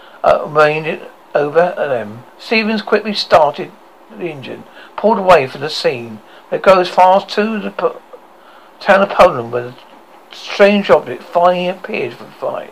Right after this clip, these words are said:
disappeared from sight. A short time later, they turned under the car around so they'd head back towards Oxford. Not long ago, go doing so,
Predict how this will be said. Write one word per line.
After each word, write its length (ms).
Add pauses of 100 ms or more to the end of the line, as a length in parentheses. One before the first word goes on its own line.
disappeared 380
from 300
sight. 420 (400)
A 40
short 260
time 240
later, 440 (300)
they 100
turned 520
under 680 (460)
the 60
car 460 (300)
around 360
so 120
they'd 240
head 300 (140)
back 260 (180)
towards 360
Oxford. 460 (400)
Not 160
long 440
ago, 400 (280)
go 200
doing 260
so, 380